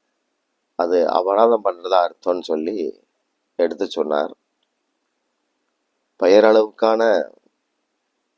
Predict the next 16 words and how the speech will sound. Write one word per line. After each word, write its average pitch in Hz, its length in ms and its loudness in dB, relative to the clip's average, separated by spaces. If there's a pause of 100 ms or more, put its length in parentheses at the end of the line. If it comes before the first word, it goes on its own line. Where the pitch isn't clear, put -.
(100)
பக்தியை 95 440 2
விட, 87 420 2 (2000)
அதான் 92 240 -4
பெயரளவுக்கு 110 840 2 (160)
பக்தி, 92 580 -2
அந்த 90 340 -6
அனுஷ்டானங்களை 90 720 -2
கடைப்பிடிக்கிறது 87 600 -4
இருக்க, 64 460 -4 (960)
இதை 92 240 0
வந்து 107 220 0
ரூபகோஸ்வாமி 98 1000 -2 (560)
பரிந்துரைக்கல. 90 760 0 (1700)
எப்பவுமே 107 600 4
வந்து 107 420 -4
கடவுளை 104 480 2